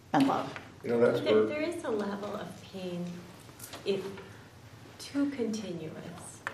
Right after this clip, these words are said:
Speaker 3: and too brutal, that I would say is not redemptive. Like, I mean, I think, I kinda hear what Bert's saying, like, if someone is in a concentration camp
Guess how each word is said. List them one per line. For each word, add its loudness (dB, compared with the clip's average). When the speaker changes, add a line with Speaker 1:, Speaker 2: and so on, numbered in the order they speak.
Speaker 3:
and 2
too -2
brutal, -6
that -2
I 2
would -4
say -2
is -6
not -4
redemptive. -6
Like, -6
I -2
mean, 6
I 2
think, -4
I -2
kinda 0
hear 6
what 2
Bert's 2
saying, 2
like, 2
if -4
someone 2
is 2
in 4
a -4
concentration -2
camp -4